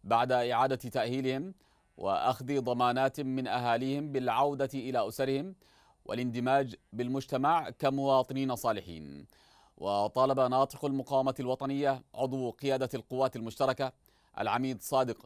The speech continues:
دويد الفريق الحكومي المفاوض في ملف الأسرى بالأردن بضرورة الالتزام باتفاق ستوكهولم في الإفراج عن جميع الأسرى على قاعدة الكل مقابل الكل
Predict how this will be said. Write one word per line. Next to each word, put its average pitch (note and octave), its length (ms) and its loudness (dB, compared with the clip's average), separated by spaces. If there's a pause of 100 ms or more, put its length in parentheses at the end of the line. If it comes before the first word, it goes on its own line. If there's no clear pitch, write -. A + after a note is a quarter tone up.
دويد B2 540 -2 (600)
الفريق B2 380 -2
الحكومي A#2+ 560 -2
المفاوض C3+ 640 0
في A2+ 260 -10
ملف A2 340 -2
الأسرى C3 420 -2
بالأردن B2+ 580 -4 (340)
بضرورة C#3 680 0
الالتزام C#3 720 0
باتفاق A2+ 640 0
ستوكهولم C#3+ 640 -4 (360)
في B2+ 100 -8
الإفراج C3+ 540 0
عن A#2+ 240 -2
جميع C#3 380 -2
الأسرى B2 520 -2 (400)
على A#2+ 340 6
قاعدة C3 400 0
الكل D3 500 -2
مقابل D3+ 580 2
الكل F2+ 420 -4